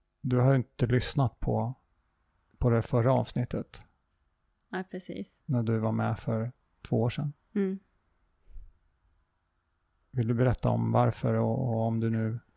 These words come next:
Speaker 1: hur planerar du att göra nu när det här avsnittet kommer att sen att publiceras?
Speaker 2: Jag är lite rädd för att höra mig själv.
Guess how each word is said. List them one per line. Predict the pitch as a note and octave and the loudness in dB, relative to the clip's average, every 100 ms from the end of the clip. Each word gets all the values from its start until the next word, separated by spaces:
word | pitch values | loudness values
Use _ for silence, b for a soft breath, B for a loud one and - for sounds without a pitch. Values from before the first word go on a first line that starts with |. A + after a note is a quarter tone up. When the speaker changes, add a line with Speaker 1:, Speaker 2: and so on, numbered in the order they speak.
| _ | _
Speaker 1:
hur | - B2 | 2 2
planerar | - C3 B2 B2 A#2+ | 2 2 2 4 4
du | B2 | 4
att | B2 | 4
göra | B2 A#2+ B2 A#2+ | 6 6 4 4
nu | C3 B2 A#2 | 4 4 4
när | A#2+ | 2
det | B2 | 4
här | C#3 B2 | 4 4
avsnittet | A#2 A#2 A#2+ B2 | 2 0 -2 -4
kommer | - A#2+ A2+ | -4 -2 0
att | A#2+ | -2
sen | - A2+ | -4 -4
att | A#2 - - - | -4 -6 -20 -4
publiceras? | - A2 A2+ A#2+ B2 - - B B B B B B B B B B B B B B B _ _ _ _ _ _ - | -2 0 0 -2 -4 -6 -18 B B B B B B B B B B B B B B B _ _ _ _ _ _ -8
Speaker 2:
Jag | G#3+ | -2
är | |
lite | A3 A#3 G#3+ | -2 0 0
rädd | G#3+ F#3 | 0 -2
för | - | -4
att | F#3+ | -4
höra | F#3+ F#3+ F3 | -4 -4 -4
mig | E3+ | -6
själv. | - F#3+ G3 B3 | -4 -4 -4 -8